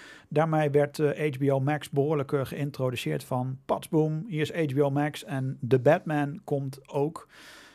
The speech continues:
Eh, fantastisch, want het kwam eerst in de bioscoop en vijfenveertig dagen later kwam het op H B O Max. Eh, was een hele, hele goede film. Eh, een aparte soort film van Batman. Eh, een andere soort Batman die we uiteindelijk zagen.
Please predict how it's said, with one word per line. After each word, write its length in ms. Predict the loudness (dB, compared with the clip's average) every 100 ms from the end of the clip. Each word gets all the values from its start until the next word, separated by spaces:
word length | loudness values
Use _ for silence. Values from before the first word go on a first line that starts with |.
| _
Eh, 480 | -4 2 4 4 2
fantastisch, 540 | 0 0 0 0 -2 -4
want 200 | -4 -6
het 120 | -6
kwam 180 | -4 -2
eerst 240 | -2 -2
in 60 | -4
de 60 |
bioscoop 540 | 0 -2 0 -2 -2 -4
en 180 | -6 -4
vijfenveertig 420 | -4 -2 -4 -2
dagen 300 | -2 -2 -2
later 420 | 0 0 -2 -6
kwam 200 | -8 -8
het 120 | -8
op 200 | -10 -8
H 240 | -8 -2 2
B 60 |
O 140 | 2 0
Max. 500 | 0 0 0 -8 -16 -20 -20 -20 -20 -20 -6
Eh, 400 | 0 2 2 2
was 140 | 0
een 100 | 0
hele, 640 | -4 -4 -2 0 0 -2 -4
hele 560 | -10 -2 2 2 4 0
goede 260 | 0 -2
film. 480 | 2 2 2 0 -6 -12 -8
Eh, 360 | -4 -2 -2 -2
een 180 | -2 -4
aparte 400 | 0 2 2 0
soort 300 | -2 0 0
film 500 | 0 2 2 -2 -6
van 160 | -4 2
Batman. 580 | 2 2 0 0 -2 -6 -8
Eh, 460 | -6 -4 -4 -4 -4
een 180 | -6 -2
andere 300 | -2 -2 -2
soort 260 | 0 2
Batman 340 | 4 2 2 0
die 120 | 2
we 80 | 2
uiteindelijk 480 | 0 0 -2 -2 -2
zagen. 500 | -2 -2 -2 -2